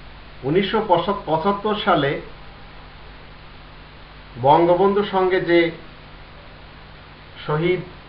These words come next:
শিশু রাসেলকে শহীদ করা হয়েছিল, তিনি বলছেন যে সেই হত্যাকাণ্ডে,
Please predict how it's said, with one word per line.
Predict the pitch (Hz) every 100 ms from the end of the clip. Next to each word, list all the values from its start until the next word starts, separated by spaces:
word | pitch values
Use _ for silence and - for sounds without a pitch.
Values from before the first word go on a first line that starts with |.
| - - - - - - - - - -
শিশু | 156 165 180
রাসেলকে | 156 147 - 190 190 147 120 - - - - - - - - - - -
শহীদ | 139 160 170
করা | 180 165 151
হয়েছিল, | 156 165 156 120 117 - - - - - - - - - - - - - - - - - - - - - - - - - - - - - - - - -
তিনি | 151 190
বলছেন | 196 196 208 226 214 190
যে | 190 180 185 - - - - - - - -
সেই | - 170
হত্যাকাণ্ডে, | 165 175 170 190 190 175 170